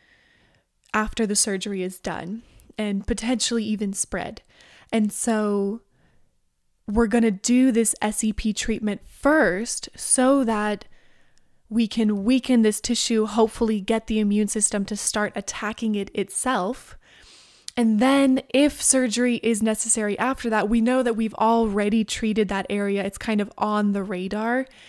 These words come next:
and surgery would be kind of a last step in that, so that we know if we go in there and we have to take that tissue out, um,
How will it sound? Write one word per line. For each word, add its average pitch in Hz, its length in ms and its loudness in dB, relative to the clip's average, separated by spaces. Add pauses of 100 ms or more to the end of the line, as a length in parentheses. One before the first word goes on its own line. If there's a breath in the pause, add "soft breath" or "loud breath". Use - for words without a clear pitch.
(280 loud breath)
and 220 160 0
surgery 240 420 0
would 208 220 0
be 208 240 -2
kind 214 340 -2
of 208 140 -2
a 202 80 -2
last 196 600 -6
step - 420 -8
in 190 300 -2
that, - 280 -12 (320 loud breath)
so - 160 0
that 202 180 0
we 220 160 2
know 208 520 2 (380)
if 214 160 -6
we 226 100 -2
go 233 240 4
in 233 100 6
there 220 160 2
and 208 80 -2
we 202 80 -4
have 208 120 -6
to 202 80 -10
take 214 280 -4
that 196 180 -4
tissue 202 360 -4
out, 185 280 -4 (600 soft breath)
um, 208 260 -10